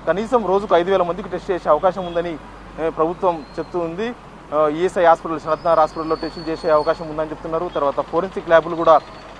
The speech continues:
టెస్టులు చేసేందుకు అనువుగా మారుస్తున్నారు. అంటే మూడు వారాల తర్వాత, ఇంకొక ఇరవై రోజుల తర్వాత కనీసం రోజుకు ఐదు వేల మందికి టెస్టులు చేస్తే, ఆ, సామర్థ్యాన్ని, ఏ, సామర్థ్యం ఉంటుంది. అప్పుడు ఎక్కువ మందికి టెస్టులు చేసే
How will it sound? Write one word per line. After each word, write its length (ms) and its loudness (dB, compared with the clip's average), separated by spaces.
టెస్టులు 260 -6
చేసేందుకు 540 -2
అనువుగా 400 6
మారుస్తున్నారు. 540 4
అంటే 160 0
మూడు 260 2
వారాల 260 10
తర్వాత, 340 4
ఇంకొక 260 -2
ఇరవై 260 2
రోజుల 180 2
తర్వాత 520 4
కనీసం 340 0
రోజుకు 280 4
ఐదు 160 6
వేల 140 4
మందికి 280 -4
టెస్టులు 280 -8
చేస్తే, 440 -4
ఆ, 100 2
సామర్థ్యాన్ని, 680 6
ఏ, 340 -4
సామర్థ్యం 380 2
ఉంటుంది. 320 -4
అప్పుడు 220 0
ఎక్కువ 240 -2
మందికి 240 -6
టెస్టులు 260 -8
చేసే 280 -4